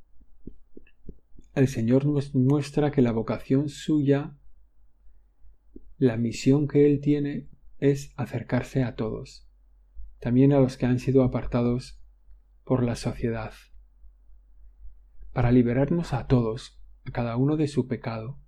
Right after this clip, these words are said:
del dolor de su alma, ¿no? De sus demonios, incluso cuando los demonios no son una forma de hablar, sino una realidad,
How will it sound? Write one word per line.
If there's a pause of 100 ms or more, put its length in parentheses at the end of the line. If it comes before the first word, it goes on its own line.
(640)
del
dolor
de
su
alma,
¿no? (840)
De
sus
demonios,
incluso
cuando
los
demonios (540)
no
son
una
forma
de
hablar,
sino
una
realidad,